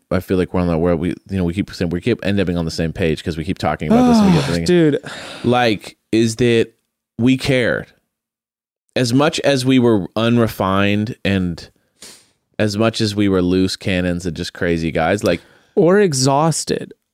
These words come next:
Speaker 2: Or
Speaker 1: or
Speaker 2: coming,
Speaker 1: tired,
Speaker 2: or
Speaker 1: or coming
Speaker 2: both
Speaker 1: off
Speaker 2: of
Speaker 1: of
Speaker 2: Evan and I co-
Speaker 1: raising kids and, you know, owning businesses and all this stuff. The one thing I wanna say is that we cared about this and we cared about the broads.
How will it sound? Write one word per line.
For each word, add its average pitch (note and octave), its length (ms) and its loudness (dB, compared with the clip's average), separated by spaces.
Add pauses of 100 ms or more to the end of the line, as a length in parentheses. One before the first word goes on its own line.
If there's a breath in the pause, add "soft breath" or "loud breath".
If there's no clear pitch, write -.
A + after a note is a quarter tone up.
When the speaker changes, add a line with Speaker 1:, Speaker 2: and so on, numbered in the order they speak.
(100)
Speaker 2:
Or D3+ 220 4
Speaker 1:
or C#3 100 4
Speaker 2:
coming, E3 260 2
Speaker 1:
tired, D#3 460 2
Speaker 2:
or F#3 100 6
Speaker 1:
or F3 60 2
coming D#3 240 2
Speaker 2:
both D#3 60 4
Speaker 1:
off C#3+ 100 2
Speaker 2:
of C#3+ 100 0
Speaker 1:
of B2 80 2
Speaker 2:
Evan D3 260 2
and D3 100 4
I C#3+ 40 4
co- C3+ 60 4
Speaker 1:
raising C3 360 2
kids C#3 500 0
and, G#2 480 0
you A#2 200 0
know, G#2+ 180 4
owning B2 220 4
businesses C3 580 0
and G2+ 80 -4
all A2+ 120 2
this B2+ 100 2
stuff. A#2+ 260 0 (460 soft breath)
The A#2+ 100 4
one D3 320 4
thing F#3+ 260 0
I G#2+ 120 2
wanna A2 280 2
say C2 500 -2 (520)
is A2+ 240 0
that A2 240 2
we F2+ 220 -2
cared F2 800 -2 (2000)
about F#2+ 340 0
this F#2 220 0
and G2 80 -4
we F2 40 0
cared E2 200 -4
about D2+ 140 -2
the D#2 60 -8
broads. G1+ 480 -6